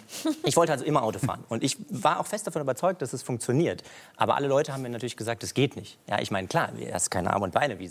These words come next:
willst du denn Auto fahren, ne? Und, ähm,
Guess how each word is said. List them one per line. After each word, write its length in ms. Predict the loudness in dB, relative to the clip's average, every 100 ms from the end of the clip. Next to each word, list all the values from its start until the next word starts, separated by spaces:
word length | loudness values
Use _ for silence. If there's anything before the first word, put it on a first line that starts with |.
| -10
willst 200 | -8 -6
du 60 | -4
denn 120 | 0
Auto 240 | 2 2 2
fahren, 320 | -6 -6 -2
ne? 140 | -4 -4 -16 -20 -8
Und, 540 | 2 4 4 -2 -4 0
ähm, 440 | 4 4 4 -2